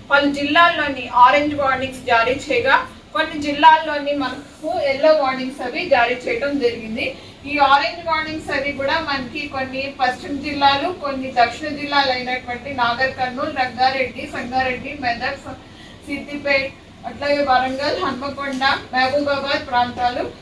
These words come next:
అట్లాగే హైదరాబాద్ పరిసర ప్రాంతాలు, యాదాద్రి, భువనగిరి, జనగాం,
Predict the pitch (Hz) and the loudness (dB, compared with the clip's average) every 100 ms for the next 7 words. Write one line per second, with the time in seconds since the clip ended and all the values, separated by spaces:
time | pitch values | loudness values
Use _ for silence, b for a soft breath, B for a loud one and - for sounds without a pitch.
0 | - 254 254 302 311 330 330 277 285 330 | -16 -12 -6 -4 0 0 2 2 4 6
1 | 339 330 330 330 294 285 320 302 277 277 | 6 6 2 0 -4 -4 -6 -6 -2 -2
2 | 277 294 285 285 285 247 262 277 277 285 | 0 -2 -2 -2 2 2 2 -2 -4 -6
3 | 262 269 262 262 269 269 247 240 247 254 | -6 -4 -4 -6 -8 -6 -6 -6 0 0
4 | 254 | 0